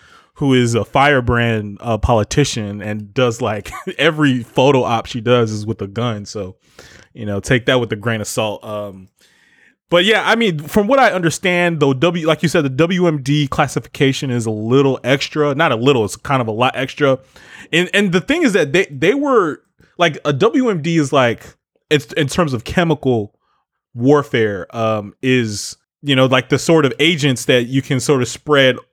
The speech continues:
o-, o-, across a population quickly that can kill a lot of people quickly, you know, like the, uh, airborne agents, that kind of thing, you know, and I guess this concept of fentanyl being re-, readily accessible,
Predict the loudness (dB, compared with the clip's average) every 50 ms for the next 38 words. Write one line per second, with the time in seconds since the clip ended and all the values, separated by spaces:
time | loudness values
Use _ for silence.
0 | _ -6 -6 -4 -2 -2 -2 -2 -4 -6 -8 -4 0 0 0 0 -2 -4 -4 -2
1 | -2 -2 -2 -2 -2 0 0 -2 -4 -8 -10 -2 -2 -2 -2 -2 -4 -6 -4 -6
2 | -6 -10 -8 -4 -2 -2 0 0 -2 -2 -2 -2 -2 -2 -2 -2 -6 -4 -4 -4
3 | -4 -4 -6 -8 -8 -8 -12 _ _ _ _ _ -20 -6 _ 2 2 4 4 4
4 | 2 0 -2 -2 -4 -2 0 0 0 0 -2 -4 -6 -2 2 2 2 2 2 0
5 | -2 -2 -2 0 0 0 0 0 -4 -6 -6 -6 -6 -4 -4 -4 -4 -4 -6 -8
6 | -10 -10 -10 -10 -10 -10 -8 -8 -8 -8 -10 -12 -14 -18 _ _ _ _ _ _
7 | _ -20 -20 _ _ _ _ _ _ _ _ _ _ _ -2 0 0 2 2 2
8 | 0 2 2 0 0 2 2 2 2 0 2 0 0 0 2 0 0 0 -2 -2
9 | -2 -2 0 0 0 0 0 0 2 2 0 -2 -4 -8 -12 _ _ _ -2 0
10 | 0 0 2 2 2 2 2 2 0 -2 -2 0 0 0 0 0 -2 0 2 4
11 | 4 6 4 4 2